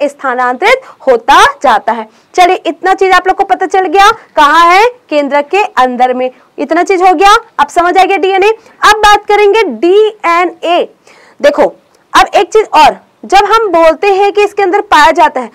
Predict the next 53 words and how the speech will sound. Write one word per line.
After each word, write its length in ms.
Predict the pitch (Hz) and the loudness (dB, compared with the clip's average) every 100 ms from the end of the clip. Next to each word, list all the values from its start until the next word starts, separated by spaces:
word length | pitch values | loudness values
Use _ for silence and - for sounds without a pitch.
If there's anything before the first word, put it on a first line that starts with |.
| _ - | _ -4
तो 80 | |
सबसे 460 | 427 - - - 415 | -2 -2 -4 -2 -4
पहले 280 | 427 392 392 | 0 2 4
हम 260 | 415 349 | 2 0
डीएनए 220 | 220 330 381 | -2 0 2
नहीं 240 | 466 466 | 2 4
बोलते 260 | 415 381 370 | 2 2 0
थे 140 | 381 | -2
इसके 160 | 359 349 | 0 0
अंदर 160 | 311 | 0
पाया 180 | 311 277 | 0 0
जाते 220 | 262 262 | 0 -4
हैं, 100 | 220 - - - | -8 -10 -20 -4
हम 180 | 359 440 | 0 2
कहते 380 | 427 403 403 403 | 2 0 0 -2
थे 160 | 403 | -2
क्या? 260 | 403 392 415 453 _ | 0 2 0 -2 _
इसके 280 | - 311 - | -6 -4 0
अंदर 260 | 392 453 453 | 2 2 2
न्यूक्लिक 840 | 302 330 370 370 427 480 - 302 | 2 2 0 0 0 0 -2 -2
एसिड 380 | 339 370 453 466 | 0 0 0 0
पाया 300 | 381 294 277 | 2 2 4
जाता 280 | 254 233 220 | 2 -2 -6
है। 60 | |
क्या 160 | - 320 | -2 0
पाया 200 | 359 349 | 2 2
जाता 300 | 370 349 381 | 2 2 2
है? 100 | 392 | 2
केंद्र 320 | 381 370 392 | 0 -4 -4
के 120 | 392 | -2
अंदर 360 | 381 359 403 508 - _ 277 | -2 2 2 0 -6 _ -6
न्यूक्लिक 540 | 294 330 339 415 494 - | -4 -4 -2 -2 -2 -4
एसिड 340 | 285 294 427 427 | -2 0 0 0
पाया 220 | 339 277 | 2 2
जाता 260 | 262 - 208 | 2 -2 -6
है। 100 | - _ _ _ _ _ _ - | -14 _ _ _ _ _ _ -2
और 200 | 302 392 | 0 2
जो 360 | 403 427 453 - _ - | 2 2 2 -2 _ 0
ये 120 | 453 | 2
न्यूक्लिक 580 | 294 320 320 440 523 392 | 2 0 0 0 2 0
एसिड 240 | 392 403 | 0 -2
होता 260 | 349 330 320 | -2 -2 -2
है 120 | 277 | -2
बेटा, 420 | 233 254 277 359 - _ | -4 -2 0 0 -2 _
ये 80 | 440 | -4
दो 320 | 392 349 415 | 0 2 2
प्रकार 420 | 466 403 349 302 269 | 2 2 2 2 2
के 120 | 269 | -2
होते 280 | 226 220 214 | -2 -4 -8
हैं। 100 | 220 | -8
न्यूक्लिक 360 | 254 302 349 | -6 -6 -2
एसिड 280 | 370 349 349 | -2 0 0
ही 140 | 359 | 2